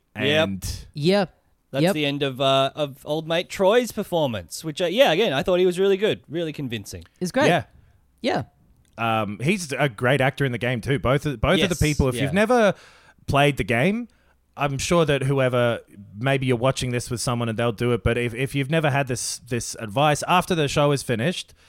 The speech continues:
Speaker 2: maybe
Speaker 1: Yeah.
Speaker 2: look up a cutscene or two from the first game if you feel
Speaker 1: Yep.
Speaker 2: like it, just to get the comparison, 'cause I think, yeah, Troy Baker and Ashley Johnson, who are Joel and Ellie in particular, do such a great job in the game. Also,
Speaker 1: Mm.
Speaker 2: this guy, uh,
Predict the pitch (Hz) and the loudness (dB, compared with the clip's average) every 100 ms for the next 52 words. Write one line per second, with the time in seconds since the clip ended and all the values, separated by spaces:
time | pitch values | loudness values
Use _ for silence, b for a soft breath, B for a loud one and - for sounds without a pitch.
0 | b - 202 226 214 202 202 185 175 - | b 0 2 4 2 2 2 0 0 0
1 | 170 - 170 156 139 147 131 - 131 127 | -2 0 0 2 0 -2 -4 -2 -2 -2
2 | 123 120 b b - 117 131 127 - 110 | -2 -8 b b -10 -2 2 2 0 -4
3 | 117 123 117 110 98 - 120 120 - 123 | -2 -2 -2 -4 -6 -10 -8 -6 -4 -2
4 | 120 113 110 110 117 131 - 123 110 107 | 0 -2 -4 -8 -8 -8 -6 -6 -6 -6
5 | 95 110 110 104 98 101 107 117 104 b | -4 -2 -2 -6 -8 -8 -6 -6 -8 b
6 | b b b b - 127 117 87 139 143 | b b b b -6 0 0 0 2 2
7 | 135 127 120 120 - 101 110 110 104 98 | 2 0 -2 -4 -6 -4 -4 -4 -4 -2
8 | 101 98 104 98 98 101 95 95 - 101 | -2 -2 -4 -4 -4 -4 -4 -4 -6 -8
9 | 90 85 90 - 110 104 98 90 95 92 | -8 -8 -8 -8 -8 -6 -6 -6 -6 -6
10 | 85 85 92 87 80 b b 147 180 180 | -8 -10 -8 -8 -12 b b 0 2 2
11 | 147 143 143 120 113 107 95 87 | 2 0 0 2 0 0 -2 -4